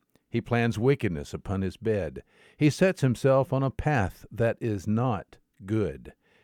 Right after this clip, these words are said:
He does not despise evil. Thy loving kindness, O Lord, extends to the heavens.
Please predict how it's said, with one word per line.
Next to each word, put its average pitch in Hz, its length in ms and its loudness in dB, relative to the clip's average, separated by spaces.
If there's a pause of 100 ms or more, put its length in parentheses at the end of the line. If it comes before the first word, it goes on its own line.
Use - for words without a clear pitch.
(180)
He 113 120 2
does 92 240 -2
not 107 360 0
despise 98 920 -4
evil. 87 460 -2 (1700)
Thy 151 160 6
loving 151 340 4
kindness, 120 560 0
O 101 80 0
Lord, 101 300 0
extends 156 500 -2
to 160 140 -4
the 147 80 2
heavens. 104 600 -6